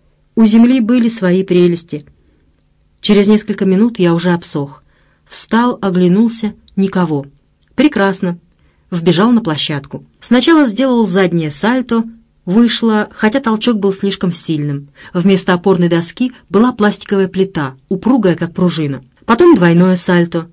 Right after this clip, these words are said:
Получилось неважно, ударился ногами о воду. Кожа моментально покраснела, словно ошпаренная. Я повторил. Немного лучше, но еще не совсем то, что надо. После второго витка я не успел выпрямиться,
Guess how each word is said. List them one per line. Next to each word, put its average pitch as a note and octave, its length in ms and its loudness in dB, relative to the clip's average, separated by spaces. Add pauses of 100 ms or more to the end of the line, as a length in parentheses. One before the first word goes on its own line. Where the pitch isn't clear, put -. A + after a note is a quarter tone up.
(400)
Получилось A#3 520 2
неважно, E3+ 680 0
ударился A3 500 0
ногами F3+ 480 0
о E3 120 -4
воду. C#3+ 360 -8 (520)
Кожа A#3+ 320 2
моментально G3 500 2
покраснела, F3+ 600 0
словно F#3+ 420 0
ошпаренная. C#3+ 720 -4 (520)
Я B3 160 2
повторил. F3 600 0 (400)
Немного G3 380 2
лучше, B3+ 600 0
но A3+ 160 4
еще C4+ 200 2
не B3 100 4
совсем G3+ 400 -2
то, D#3+ 120 -4
что D#3+ 180 -6
надо. C#3 300 -6 (340)
После G3+ 280 0
второго F#3+ 360 2
витка F3+ 460 0 (200)
я A#3 160 4
не B3 100 6
успел A#3+ 340 2
выпрямиться, D3 640 -2